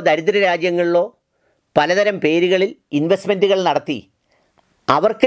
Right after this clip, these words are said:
ലാഭം കൊയ്യാനും, അവർ ലാഭം കൊയ്യുമ്പോൾ സാധാരണ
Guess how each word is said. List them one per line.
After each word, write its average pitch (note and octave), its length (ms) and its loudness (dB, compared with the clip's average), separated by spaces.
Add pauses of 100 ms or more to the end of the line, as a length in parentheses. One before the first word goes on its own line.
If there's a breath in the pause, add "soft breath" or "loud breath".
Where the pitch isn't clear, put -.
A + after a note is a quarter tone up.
ലാഭം F#3 320 0
കൊയ്യാനും, D3+ 400 0 (720)
അവർ D#3 260 2 (140)
ലാഭം F3+ 440 0
കൊയ്യുമ്പോൾ F3 440 0 (380)
സാധാരണ E3+ 360 2